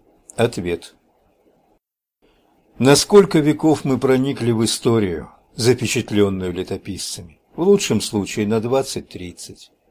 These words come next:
Это слишком мало, чтобы оценить, какими людьми люди были и какими они стали.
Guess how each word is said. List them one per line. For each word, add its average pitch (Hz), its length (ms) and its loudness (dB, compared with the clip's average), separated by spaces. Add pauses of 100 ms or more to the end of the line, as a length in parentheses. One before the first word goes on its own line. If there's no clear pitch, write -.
(440)
Это 147 420 2
слишком 127 640 -2
мало, 82 540 -6
чтобы 104 400 2
оценить, 104 440 -4
какими 104 500 -2
людьми 90 500 -12 (320)
люди 101 340 -2
были 104 540 -4 (360)
и 139 140 0
какими 127 460 2
они 110 240 -2
стали. 73 500 -12